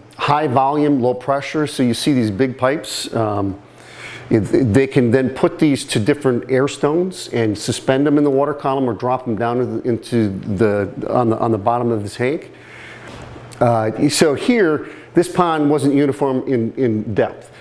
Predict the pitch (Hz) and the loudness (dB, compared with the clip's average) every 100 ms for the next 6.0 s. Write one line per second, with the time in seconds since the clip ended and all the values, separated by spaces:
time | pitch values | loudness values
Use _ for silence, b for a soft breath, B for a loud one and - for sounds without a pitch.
0 | B 131 151 143 156 180 156 156 143 139 | B 2 4 4 2 2 0 0 0 2
1 | 139 135 - 117 104 92 147 147 120 - | 2 0 0 -2 -2 0 0 0 -6 -6
2 | 117 143 127 110 90 110 151 175 120 110 | 0 0 0 -2 -2 -4 -4 -4 0 0
3 | 104 123 123 123 139 127 - 127 113 98 | 0 -2 -2 0 0 -2 -4 -4 -4 -2
4 | 139 156 117 - 131 123 113 113 - 120 | 0 2 0 -2 -2 0 -2 -4 -4 -4
5 | 120 110 113 - 101 107 143 - 107 107 | -2 -2 -2 -4 -4 -2 -2 0 -2 -2